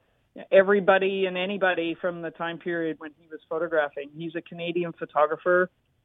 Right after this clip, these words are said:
um, and he photographed everybody. His famous photo of Winston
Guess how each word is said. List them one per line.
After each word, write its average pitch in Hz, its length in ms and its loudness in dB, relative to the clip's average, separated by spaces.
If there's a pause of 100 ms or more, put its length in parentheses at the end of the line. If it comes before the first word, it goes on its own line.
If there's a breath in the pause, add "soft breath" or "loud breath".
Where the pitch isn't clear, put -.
(120)
um, 151 280 2
and 156 140 2
he 196 200 6
photographed 185 500 6
everybody. 151 680 -2 (100)
His 180 220 -2 (220)
famous 185 300 0 (100)
photo 180 320 4
of 151 100 -2
Winston 175 540 -2